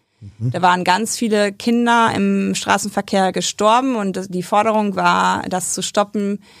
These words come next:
Speaker 2: dass Kinder, äh, wegen Autoverkehr sterben. Und daher kommt die D N A sozusagen der Radorientierung.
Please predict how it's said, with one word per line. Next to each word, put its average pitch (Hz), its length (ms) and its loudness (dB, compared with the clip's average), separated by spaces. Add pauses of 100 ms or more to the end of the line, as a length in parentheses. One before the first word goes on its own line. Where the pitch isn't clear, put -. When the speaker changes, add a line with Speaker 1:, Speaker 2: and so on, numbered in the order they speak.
(320)
Speaker 2:
dass 180 220 -4
Kinder, 190 540 2
äh, 175 140 0
wegen 180 180 -4
Autoverkehr 180 500 -2
sterben. 180 380 0
Und 165 140 -4
daher 185 220 2
kommt 202 340 -4
die 185 80 -4
D 185 140 2
N 190 160 -4
A 185 260 4
sozusagen 170 920 -4
der 175 220 -2
Radorientierung. 175 1080 -4